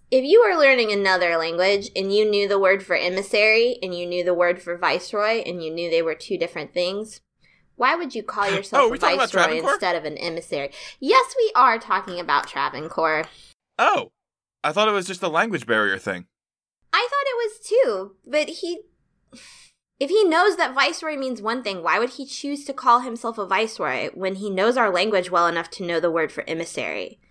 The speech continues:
Speaker 1: You can't tell me that you're the viceroy of
Speaker 2: But I thought
Speaker 1: something.
Speaker 2: viceroy in his native tongue was the word for emissary, and he was using his native tongue. I mean, he
Speaker 1: Yeah.
Speaker 2: hasn't, his actions haven't proven him to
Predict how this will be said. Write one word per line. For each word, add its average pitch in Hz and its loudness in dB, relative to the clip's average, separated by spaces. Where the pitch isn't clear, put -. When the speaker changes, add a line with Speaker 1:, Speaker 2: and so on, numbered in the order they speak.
Speaker 1:
You 202 -4
can't 254 -2
tell 240 2
me 175 -6
that 180 -2
you're 190 2
the 196 -2
viceroy 170 0
of 147 -4
Speaker 2:
But 151 -2
I 180 4
thought 151 -2
Speaker 1:
something. 175 2
Speaker 2:
viceroy 175 0
in 135 -2
his 143 -4
native 131 -6
tongue 120 -2
was 123 -2
the 120 -6
word 123 -2
for - -8
emissary, 117 0
and 107 -6
he 123 -6
was 120 -6
using 113 -6
his 104 -10
native 110 -6
tongue. 127 -2
I 123 -2
mean, 143 2
he 208 2
Speaker 1:
Yeah. 151 4
Speaker 2:
hasn't, 139 -6
his 147 -12
actions 147 -6
haven't 117 -10
proven 123 -10
him 120 -6
to 101 -10